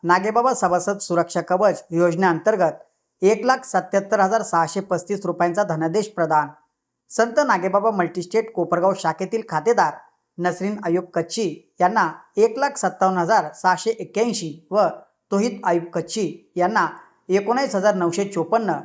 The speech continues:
नागेबाबा सभासद सुरक्षा कवच योजनेअंतर्गत हॉस्पिटल खर्च देण्यात आला. संस्थेचे संस्थापक अध्यक्ष कडूभाऊ काळेसर यांच्या संकल्पनेतून चालू केलेल्या नागेबाबा सभासद सुरक्षा कवच योजनेमध्ये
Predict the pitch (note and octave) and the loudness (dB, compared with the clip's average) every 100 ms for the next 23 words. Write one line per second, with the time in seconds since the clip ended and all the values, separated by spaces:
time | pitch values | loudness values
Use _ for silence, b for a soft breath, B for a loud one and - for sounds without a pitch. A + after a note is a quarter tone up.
0 | - _ _ F3+ G#3 A3+ B3+ C#4 - F3+ | -14 _ _ 0 0 0 0 -2 -2 -2
1 | F#3 G#3 - - E3+ - F3+ F#3 F#3 G#3+ | 0 -2 -6 -4 -4 -2 -6 -2 -2 -2
2 | G3 E3+ E3 G3 E3 A#3 G#3 E3+ - - | 0 -2 0 0 0 0 2 0 -2 -14
3 | _ F3 E3+ G3+ A#3+ A3+ F3 E3 A#3+ F#3 | _ -2 -2 -2 -2 -2 -6 -2 -2 0
4 | D#3+ D#3+ D#3 C3+ - _ _ _ - G3 | -2 -2 -2 -4 -10 _ _ _ -2 0
5 | G3 A3 A#3 C4+ G3+ E3+ - G3+ A#3 F3 | 2 -2 0 -2 -2 -2 -4 -2 0 0
6 | E3+ F3 A#3+ F#3+ D3+ - _ F#3 F3+ F3+ | 0 -4 0 0 -2 -10 _ -2 0 2
7 | F#3 F3+ E3 E3+ E3+ G3 D3+ - F3+ F3 | 0 0 0 0 0 -2 -2 -6 -4 -2
8 | G3 - E3+ E3+ F3 F#3 A3+ A3+ D#3+ - | -4 -2 -2 -2 -2 -2 -2 -2 -6 -8
9 | _ _ F3 F3+ F#3+ F#3 F#3 A3+ D#3+ D3+ | _ _ -2 0 -2 -4 -2 0 0 -2
10 | - _ _ _ F3 F3+ G3 A3 A3+ D#3+ | -16 _ _ _ -2 -2 0 0 2 0
11 | D3 - F#3+ G3 A3 C4 B3+ F#3 F3+ G3 | -2 -8 -4 -2 -2 -4 -4 -4 -4 -4
12 | F#3+ F#3+ G#3 F3 E3+ D#3 F3 F#3 - F3+ | -6 -2 -2 0 -2 0 0 0 0 -2